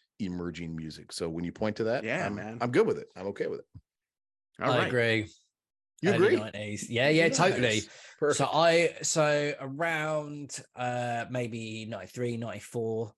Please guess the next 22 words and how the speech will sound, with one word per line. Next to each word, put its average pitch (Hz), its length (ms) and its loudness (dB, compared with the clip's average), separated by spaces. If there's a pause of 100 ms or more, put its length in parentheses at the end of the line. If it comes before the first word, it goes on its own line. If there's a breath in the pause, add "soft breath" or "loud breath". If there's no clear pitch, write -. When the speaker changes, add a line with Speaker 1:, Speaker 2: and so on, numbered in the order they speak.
(460)
Speaker 3:
uh, 107 180 -4
when 120 140 -2
I 110 60 -2
was 95 120 -6
at - 80 -8
school, 147 500 2
secondary 143 500 0
school, 131 540 -2 (400)
I 131 100 -8
think 143 200 -4
I 127 80 -2
was 131 100 -2
probably 123 320 -4
around 107 320 -6
twelve 123 420 -2
or 113 60 -12
thirteen 120 600 -4
or 113 60 -8
something 113 340 -8
like 107 140 -8
that. 117 280 -6 (520 soft breath)
Um, 117 580 0